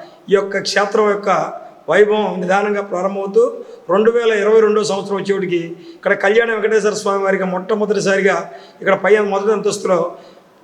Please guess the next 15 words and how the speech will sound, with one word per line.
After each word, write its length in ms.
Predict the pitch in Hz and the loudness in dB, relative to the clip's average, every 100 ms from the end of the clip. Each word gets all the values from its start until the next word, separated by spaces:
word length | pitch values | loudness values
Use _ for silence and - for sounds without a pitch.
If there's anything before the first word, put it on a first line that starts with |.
| 175 | -2
ఆ, 80 | |
ప్రతిష్ఠ 340 | 180 190 208 185 | -2 0 0 0
గావించబడింది. 680 | 190 185 175 180 165 160 - - _ _ - | -2 -4 -6 -10 -12 -14 -16 -20 _ _ -2
ఆ 80 | 190 | 0
తర్వాత 640 | 214 220 226 196 - - - - - | 0 -2 2 0 0 -6 -12 -16 -4
రెండు 200 | 208 226 | 0 2
వేల 180 | 233 220 | 2 2
ఇరవై 160 | 220 | 2
మూడుకి 260 | 220 208 208 | 2 2 2
వచ్చేప్పటికి 540 | 196 208 202 185 180 | 2 0 0 0 0
పై 220 | 156 180 | 0 2
రెండు 180 | 214 208 | 4 4
అంతస్తులతో 480 | 202 208 - - 196 | 2 -2 -6 -6 -6
పూర్తి 360 | 196 180 175 196 | -6 -8 -2 0
చేస్తూ, 380 | 180 - 254 | 0 0 -2